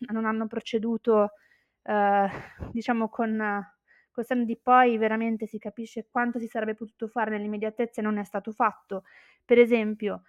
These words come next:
solo nel, ehm, nel millenovecentonovanta sono state ascoltate le registrazioni delle telefonate che quella notte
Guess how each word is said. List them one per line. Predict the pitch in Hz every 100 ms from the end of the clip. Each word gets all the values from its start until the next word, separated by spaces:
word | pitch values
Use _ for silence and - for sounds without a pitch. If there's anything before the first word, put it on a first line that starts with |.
| _ _
solo | _ 285 277
nel, | 247 220 220 214 214
ehm, | 196 202 196
nel | 208
millenovecentonovanta | 247 247 220 208 - 240 233 254 247 226 240 240
sono | 240 214
state | 214 226
ascoltate | 220 - 254 247 - 208 208 247 220
le | 220 220
registrazioni | 214 214 226 - 233 - - 285 277
delle | 214 208
telefonate | 226 214 - 247 330 262 - 202
che | 202
quella | - 214 214
notte | 214 208 202 _ - 226 220